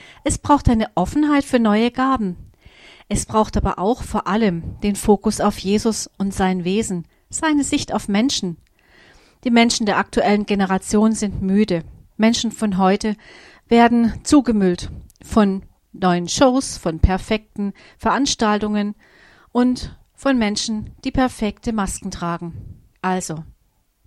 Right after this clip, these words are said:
wir dürfen in unseren Gemeinden keine Masken mehr tragen. Masken heißt, wir verstecken unsere Schwächen, um unsere Stärken stärker zu zeigen. Und Menschen von heute, mit denen ich mich immer wieder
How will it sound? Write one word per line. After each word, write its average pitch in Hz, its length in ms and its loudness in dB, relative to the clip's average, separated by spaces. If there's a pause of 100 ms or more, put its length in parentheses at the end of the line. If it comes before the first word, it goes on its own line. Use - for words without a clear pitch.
(160)
wir 185 120 -2
dürfen 254 300 4
in 233 80 0
unseren 208 260 -4
Gemeinden 190 580 -2 (100)
keine 196 280 -2
Masken 190 380 0
mehr 208 140 0
tragen. 170 420 -4 (600)
Masken 196 440 0
heißt, 214 360 2 (260)
wir 202 120 6
verstecken 196 640 -4 (240)
unsere 185 340 -2
Schwächen, 175 500 -4 (340)
um 208 120 -2
unsere 202 260 0
Stärken 180 500 -6
stärker 214 380 -4
zu 247 160 -8
zeigen. 254 480 0 (1040)
Und 208 200 2
Menschen 269 400 2
von 311 240 -2
heute, 196 440 0 (440)
mit 196 120 -6
denen 214 160 2
ich 214 100 -2
mich 214 200 -2
immer 262 240 4
wieder 233 340 2